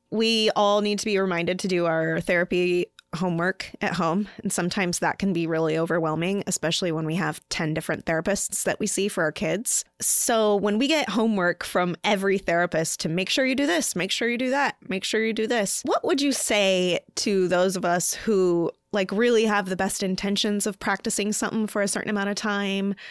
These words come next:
but just can't all the time? Is it really gonna hinder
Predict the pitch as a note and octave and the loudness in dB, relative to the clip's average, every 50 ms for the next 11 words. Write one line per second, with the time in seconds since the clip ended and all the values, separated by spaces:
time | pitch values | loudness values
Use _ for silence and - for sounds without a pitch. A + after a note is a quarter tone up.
0 | - - _ - F3+ - - - G3 - - - - - - - F#3+ G3 G#3 A3 | -20 -18 _ -4 -4 -2 0 -2 -2 -2 -2 -4 -6 -6 -2 0 2 2 2 2
1 | - - - _ _ _ _ _ _ _ _ _ _ - - F3 E3+ - F3 - | 0 -4 -6 _ _ _ _ _ _ _ _ _ _ -2 -2 0 0 -2 -2 -2
2 | F#3 - - - - - - - G#3 A3 B3+ - G3+ G#3+ A3 A3+ A#3 G3+ A3 G3 | -2 -2 -2 -2 -4 -4 -2 0 2 2 2 2 2 2 2 2 2 2 0 0
3 | F#3 F3 F3+ - - C#4 C#4+ C#4 C#4 C#4 C#4+ C4 B3+ B3+ B3 B3 B3 B3 B3+ B3 | 0 0 -2 -2 0 0 2 2 2 2 2 2 2 2 0 0 0 -2 -2 -6